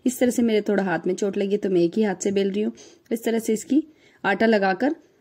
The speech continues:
सूखा आटा लगाकर इसे बेल लेंगे और एक बड़ी सी रोटी बना के तैयार करेंगे। और बिल्कुल इतनी ही, जितनी रोटी आपके घर में पतली बनती है उतना ही आप रोटी को पतला बनाइए।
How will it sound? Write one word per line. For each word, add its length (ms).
सूखा 300
आटा 140
लगाकर 480
इसे 300
बेल 220
लेंगे 300
और 120
एक 160
बड़ी 200
सी 140
रोटी 240
बना 220
के 140
तैयार 300
करेंगे। 280
और 60
बिल्कुल 340
इतनी 260
ही, 120
जितनी 340
रोटी 280
आपके 280
घर 120
में 140
पतली 300
बनती 340
है 80
उतना 300
ही 80
आप 200
रोटी 200
को 200
पतला 260
बनाइए। 460